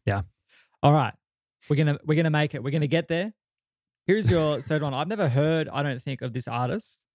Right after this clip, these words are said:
Speaker 2: Yeah.
Speaker 1: He looks like another artist, uh, that, that has been fairly popular in the last couple of years. He's a British guy whose name, whilst I've been trying to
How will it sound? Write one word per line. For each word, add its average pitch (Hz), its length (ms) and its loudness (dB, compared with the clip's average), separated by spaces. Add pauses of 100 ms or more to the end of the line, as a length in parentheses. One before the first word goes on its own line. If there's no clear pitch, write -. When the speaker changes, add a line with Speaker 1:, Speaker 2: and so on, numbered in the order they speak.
Speaker 2:
Yeah. 107 200 0 (200)
Speaker 1:
He 151 220 2
looks 175 580 0 (100)
like 135 400 -4 (160)
another 139 300 2
artist, 123 560 -4 (240)
uh, 120 340 2
that, 127 220 -2 (160)
that 135 120 0
has 120 140 -2
been 120 420 -2 (640)
fairly 139 260 4
popular 127 560 -2
in 120 100 -2
the 120 80 -2
last 120 240 -2
couple 131 260 -6
of 113 80 -4
years. 117 360 -2
He's 113 140 -4
a 110 40 -6
British 127 280 0
guy 123 360 0
whose 120 240 -2
name, 123 460 0
whilst 131 300 -2
I've 123 80 -4
been 117 100 -4
trying 127 200 -2
to 120 100 -2